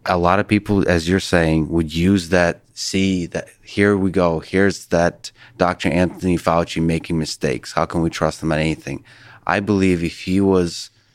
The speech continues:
display-, that public display of humility to say that I made an error, that would win a lot of people over. That's my, that's kinda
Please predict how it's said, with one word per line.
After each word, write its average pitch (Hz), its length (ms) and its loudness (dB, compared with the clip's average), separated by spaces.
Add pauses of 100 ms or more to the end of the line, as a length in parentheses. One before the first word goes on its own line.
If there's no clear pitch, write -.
(1040)
display-, - 560 -4
that 92 400 0
public 110 340 2
display 92 720 0 (340)
of 87 220 -6
humility 92 640 0
to - 120 -8
say 90 320 0
that 85 380 -2 (380)
I 85 100 -2
made 92 240 2
an 82 140 0
error, 78 420 0 (1300)
that 92 240 2
would 87 140 0
win 82 180 2
a 80 60 2
lot 76 200 2
of 71 60 -4
people 73 320 -6
over. 71 380 -4 (340)
That's - 220 -2
my, 90 280 2 (200)
that's 92 260 0
kinda 107 480 0